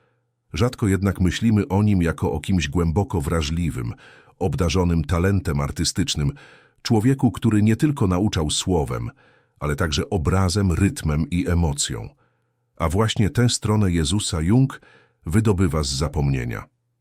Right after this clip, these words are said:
Według niego młody Jezus nie tylko uczył się i podróżował, ale również tworzył, rysował, śpiewał, obserwował świat z uwagą artysty, który szuka sensu w każdym szczególe.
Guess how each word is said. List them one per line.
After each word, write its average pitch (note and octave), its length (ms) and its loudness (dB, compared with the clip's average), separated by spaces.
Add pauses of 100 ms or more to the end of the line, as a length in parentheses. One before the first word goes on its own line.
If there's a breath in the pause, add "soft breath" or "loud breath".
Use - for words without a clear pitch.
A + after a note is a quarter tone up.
(160)
Według E2+ 340 -2
niego G#2 260 4
młody E2+ 320 2
Jezus F2+ 420 2
nie E2+ 140 2
tylko - 340 0
uczył D2+ 400 0
się E2 200 -2
i E2+ 160 -2
podróżował, D2+ 800 -2 (420 loud breath)
ale F2 200 0
również D#2 520 -2
tworzył, B1+ 600 -2 (340 soft breath)
rysował, B1+ 680 -2
śpiewał, C2 640 -4 (220 soft breath)
obserwował E2+ 640 -2
świat E2+ 320 -2
z C#2+ 100 -6
uwagą E2+ 560 0
artysty, D2+ 560 -2 (360 loud breath)
który G2 300 0
szuka A#2 340 0
sensu E2+ 480 0
w C#2+ 100 -10
każdym D2 440 0
szczególe. C#2 600 -4